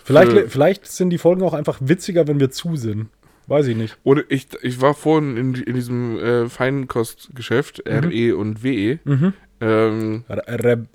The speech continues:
Speaker 1: Rewe.
Speaker 2: Ja, ist
Speaker 1: Ja.
Speaker 2: ein, ist ein
Speaker 1: Französisch.
Speaker 2: französischer Laden.
Speaker 1: Ja,
Speaker 2: Äh,
Speaker 1: weiß man.
Speaker 2: Rewe.
Speaker 1: Re-, Rewe.
Speaker 2: Ähm, und da dachte ich mir schon, also einmal so eine Folge machen, wo wir uns so richtig zulaufen lassen, wo wir nur Hochprozentiges trinken.
Speaker 1: Haben wir das nicht schon mal gemacht?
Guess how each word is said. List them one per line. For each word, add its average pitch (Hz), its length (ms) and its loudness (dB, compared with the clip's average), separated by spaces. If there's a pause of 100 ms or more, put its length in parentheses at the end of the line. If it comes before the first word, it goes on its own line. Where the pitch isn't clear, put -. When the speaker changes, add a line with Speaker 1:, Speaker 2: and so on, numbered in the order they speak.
Speaker 1:
Rewe. 120 580 2 (720)
Speaker 2:
Ja, - 600 -6
ist 135 160 0
Speaker 1:
Ja. 127 60 -2
Speaker 2:
ein, 135 180 -4
ist - 160 -8
ein 143 60 -8
Speaker 1:
Französisch. - 40 -10
Speaker 2:
französischer 131 600 6
Laden. 101 420 0
Speaker 1:
Ja, 113 120 -6
Speaker 2:
Äh, 110 40 0
Speaker 1:
weiß 110 100 2
man. 120 100 0
Speaker 2:
Rewe. 123 420 2 (100)
Speaker 1:
Re-, 139 380 0
Rewe. 151 420 -2 (1160)
Speaker 2:
Ähm, 117 460 4
und 117 140 -2
da 117 60 6
dachte 147 240 0
ich 127 60 -2
mir 127 120 0
schon, 139 300 -2 (720)
also 123 240 0
einmal 143 260 4
so 139 100 0
eine 131 100 0
Folge 147 380 4
machen, 123 340 0
wo 123 120 -2
wir 123 80 0
uns 113 120 -4
so 110 120 -6
richtig 156 520 -8
zulaufen 131 500 -2
lassen, 127 280 -4
wo 123 160 -2
wir 123 100 2
nur 160 520 0 (340)
Hochprozentiges 107 720 0
trinken. 107 240 -6
Speaker 1:
Haben 113 100 -4
wir 156 60 0
das 190 140 -4
nicht 170 140 -6
schon 117 120 -4
mal 110 60 -4
gemacht? 110 360 -8